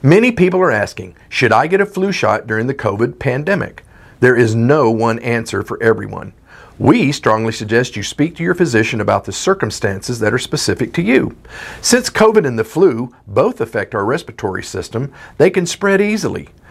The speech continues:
covid has many unknowns, and therefore the doctors do not know how or if they may interact with each other. As of this date,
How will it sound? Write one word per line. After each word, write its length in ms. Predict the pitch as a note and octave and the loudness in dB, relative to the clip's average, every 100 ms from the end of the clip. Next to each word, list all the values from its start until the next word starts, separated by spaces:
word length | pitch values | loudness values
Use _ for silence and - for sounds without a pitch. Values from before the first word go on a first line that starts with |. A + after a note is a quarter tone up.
| - - | -20 -4
covid 320 | - D#3 E3+ | 2 4 4
has 240 | C#3+ G#2 G2 | 2 -2 -2
many 320 | A2+ D3+ E3 | -2 0 0
unknowns, 540 | D3 D#3 B2+ A2 A2 | 0 0 2 0 -2
and 120 | G2+ G#2+ | -4 2
therefore 420 | C#3+ D#3 A2 G#2+ | 2 2 0 -2
the 80 | G#2 | 2
doctors 420 | A#2+ B2+ C3 G#2+ | 0 0 -4 -8
do 120 | G2+ | -6
not 380 | G#2+ A#2+ D#3 G#2 | -2 0 0 -2
know 180 | G#2 F#2 | -6 -4
how 380 | A2 B2+ C3+ - | -2 0 0 2
or 240 | D3 - | 0 0
if 340 | B2+ F3+ A2 - | 0 0 0 -4
they 140 | G#2+ | -6
may 140 | G#2+ A2+ | -6 -6
interact 520 | B2 C3 C#3+ F3+ - | -6 -6 -6 -6 -6
with 120 | G#2+ | -8
each 200 | F#2 - | -6 -6
other. 260 | E2+ D2 - - - - - | -8 -8 -16 -20 -20 -18 -2
As 200 | C#3+ F3+ | 2 4
of 80 | D#3 | 4
this 180 | B2+ G#2 | 4 2
date, 400 | C3 F3+ A#2 | 0 0 -4